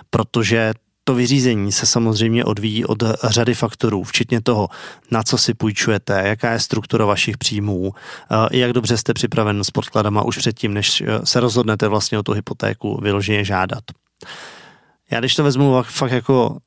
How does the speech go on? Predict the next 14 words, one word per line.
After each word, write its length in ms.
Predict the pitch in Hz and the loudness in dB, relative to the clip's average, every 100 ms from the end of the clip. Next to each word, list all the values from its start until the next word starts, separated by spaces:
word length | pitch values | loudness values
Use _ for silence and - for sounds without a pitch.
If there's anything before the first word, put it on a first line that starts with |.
| _ | _
z 100 | 147 | -6
praxe, 420 | - 117 113 - 120 | -2 -2 0 -2 0
tak 160 | 113 - - | -2 -4 -4
nejrychlejší 1000 | 120 127 135 139 135 127 120 120 - | 0 2 4 4 2 2 2 2 2
hypotéku 440 | 113 120 117 113 117 | 0 0 0 0 -2
jsme 160 | - | 0
dokázali 460 | 113 110 110 107 110 | 0 0 0 2 0
vyřídit 300 | 107 107 101 | 0 0 0
za 120 | 101 | 0
dva 140 | 101 95 | 2 2
dny 300 | 98 110 135 _ _ _ - - - - | 2 -2 -2 _ _ _ -20 -20 -20 -6
a 80 | 117 | 0
tu 120 | 120 | 4
nejpomalejší, 1000 | 123 127 143 127 117 113 - 104 98 107 | 4 2 2 4 2 2 -2 -4 -8 -8